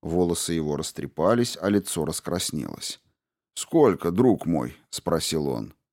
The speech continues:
«Эта штука мне почти подходит». Пристально посмотрев на него, ремесленник назвал цену.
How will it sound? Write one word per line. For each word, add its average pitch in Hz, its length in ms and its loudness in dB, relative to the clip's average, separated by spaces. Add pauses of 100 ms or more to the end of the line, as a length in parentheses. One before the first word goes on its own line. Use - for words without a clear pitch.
(200)
«Эта 107 320 4
штука 113 420 2
мне 95 220 6
почти - 400 -2
подходит». - 760 -6 (380)
Пристально 120 580 6
посмотрев 101 680 2
на 85 80 0
него, 87 400 4
ремесленник 113 760 4
назвал 82 480 0
цену. 50 500 -8